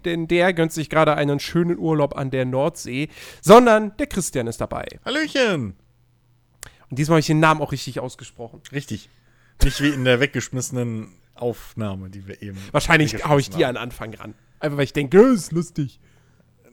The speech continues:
Speaker 2: Dass du meinen Namen komisch aussprichst? Nein.
Speaker 1: N-,
Speaker 2: Aber
Speaker 1: nee,
Speaker 2: okay,
Speaker 1: aber
Speaker 2: die Ventilatorgeschichte.
Speaker 1: <laughs> Keine Ahnung,
Speaker 2: Ja,
Speaker 1: ich
Speaker 2: die,
Speaker 1: weiß es
Speaker 2: maybe.
Speaker 1: nicht.
Speaker 2: Vielleicht.
Speaker 1: <laughs> Ich mein, ich mein, le-, letzte Folge kann man eh nicht mehr toppen, ne?
Speaker 2: Ja, das stimmt. Äh, eure Gesangs-,
Speaker 1: Also
Speaker 2: also Gesangseinlage hier so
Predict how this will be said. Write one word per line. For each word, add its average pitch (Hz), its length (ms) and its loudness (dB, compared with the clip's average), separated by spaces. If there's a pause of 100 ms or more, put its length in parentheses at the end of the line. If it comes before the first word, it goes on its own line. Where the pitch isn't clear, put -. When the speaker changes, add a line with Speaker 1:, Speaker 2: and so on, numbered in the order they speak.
(360)
Speaker 2:
Dass 123 160 -8
du 131 80 -10
meinen 113 200 -4
Namen 156 440 -2
komisch 185 320 -4
aussprichst? - 640 -8
Nein. 110 240 -6 (160)
Speaker 1:
N-, 170 60 -10 (520)
Speaker 2:
Aber - 180 -2
Speaker 1:
nee, 151 400 0
Speaker 2:
okay, 123 60 -8
Speaker 1:
aber 127 160 -6 (280)
Speaker 2:
die 110 80 -10
Ventilatorgeschichte. 107 800 0
Speaker 1:
<laughs> - 100 -10
Keine 254 260 8
Ahnung, 208 140 8
Speaker 2:
Ja, 127 140 2
Speaker 1:
ich - 80 -2
Speaker 2:
die, 147 60 -10
Speaker 1:
weiß 156 220 2
es 135 180 -2
Speaker 2:
maybe. 95 240 -6
Speaker 1:
nicht. - 240 -20 (640)
Speaker 2:
Vielleicht. 190 240 -4 (180)
Speaker 1:
<laughs> 302 160 -6
Ich 165 140 6
mein, 208 180 10 (160)
ich 170 140 2
mein, 185 220 8
le-, 190 220 -6
letzte 226 380 2
Folge 208 360 6
kann 170 180 0
man 160 140 0
eh 170 160 4
nicht 190 160 4
mehr 196 120 4
toppen, 214 360 -4 (200)
ne? 151 160 -4
Speaker 2:
Ja, 196 200 8
das 208 260 0
stimmt. 214 380 -2
Äh, - 40 -16
eure 135 420 -6
Gesangs-, 123 120 -12
Speaker 1:
Also 175 360 8
Speaker 2:
also 127 260 -4
Gesangseinlage 143 800 -6
hier 135 420 -8
so 135 240 -10